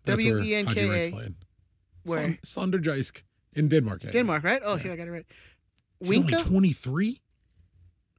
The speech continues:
Speaker 2: Oh, he wouldn't count for the U twenty-three
Speaker 1: That's
Speaker 2: then.
Speaker 1: fucked up.
Speaker 2: Anyways, Winka, Winka one hundred.
Speaker 1: Was that kid, like, twelve when he was
Speaker 2: Uh,
Speaker 1: on the Galaxy?
Speaker 2: Which one of you is getting the sixth cup tattooed on them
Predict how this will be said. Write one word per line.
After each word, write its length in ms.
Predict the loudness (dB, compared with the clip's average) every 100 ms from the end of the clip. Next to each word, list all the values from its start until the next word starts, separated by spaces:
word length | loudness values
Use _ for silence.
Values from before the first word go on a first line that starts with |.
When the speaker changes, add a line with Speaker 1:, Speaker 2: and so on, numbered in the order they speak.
| -10
Speaker 2:
Oh, 120 | -4
he 100 | 0
wouldn't 240 | 2 2 0
count 180 | -2 -4
for 80 |
the 100 | -6
U 80 | -6
twenty-three 280 | -6 -6 -4
Speaker 1:
That's 220 | -4 -6
Speaker 2:
then. 80 | -8
Speaker 1:
fucked 220 | -10 -14 -14
up. 340 | -10 -10 -14 -20 _ _ _ _ _ _ _ _ _ -4
Speaker 2:
Anyways, 440 | -2 -2 -4 -6
Winka, 540 | 0 2 2 2 0 -4 -4
Winka 480 | -2 0 0 0 -2
one 260 | -2 -2
hundred. 420 | 0 -2 -4 -6 -10 _ _ _ _ _ _ _ -20 -20 -10
Speaker 1:
Was 80 |
that 100 | -8
kid, 140 | -4 -6
like, 160 | -6
twelve 400 | -8 -6 -4 -2
when 100 | 0 2
he 60 |
was 120 | 2 2
Speaker 2:
Uh, 40 |
Speaker 1:
on 60 | 0
the 60 |
Galaxy? 540 | -2 -2 -2 -2 -4 -6 _
Speaker 2:
Which 240 | -2 0 2
one 120 | 2
of 60 |
you 160 | 2 2
is 120 | 0
getting 220 | 0 0 0
the 60 |
sixth 300 | 0 -2 -2
cup 200 | -6 -4
tattooed 360 | -4 -4 -2 -2
on 120 | -2
them 200 | -2 -4